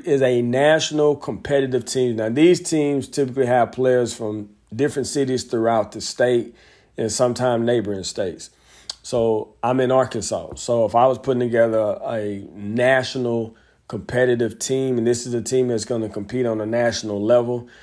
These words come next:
we might go to tournaments in, in Texas. We might go out to Las Vegas. We might go to New Orleans. We might go to Florida. We might go to Chicago. We might go to Tennessee. And,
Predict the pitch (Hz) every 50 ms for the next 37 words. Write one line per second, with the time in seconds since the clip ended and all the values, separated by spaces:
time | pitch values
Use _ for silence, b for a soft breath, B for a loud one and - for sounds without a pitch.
0 | B B B B B B 110 120 123 123 120 117 110 98 120 117 110 104 107 101
1 | - - 117 120 113 110 110 104 98 - - 104 95 90 87 90 - _ _ _
2 | - - 104 95 - - 143 139 135 135 - 147 139 131 117 120 123 123 120 117
3 | 110 104 107 104 104 104 101 98 98 - 82 95 101 98 92 90 95 98 113 123
4 | 127 127 123 123 120 117 - - 123 123 120 117 110 107 104 98 107 104 101 98
5 | 92 92 92 95 101 113 123 127 127 127 123 120 120 113 110 127 127 120 110 104
6 | 98 90 90 87 90 80 - - - 131 131 131 127 127 127 127 120 123 127 127
7 | 117 104 101 95 95 95 92 92 85 - 95 - - 120 131 123 123 123 120 117
8 | 120 120 117 117 120 123 123 113 107 104 98 101 98 98 98 90 90 - 113 107
9 | 95 90 87 - - 139 135 131 127 127 123 B B B B B B B B B
10 | B B B - - - 214 139 127 123 120 117 113 110 110 104 101 98 -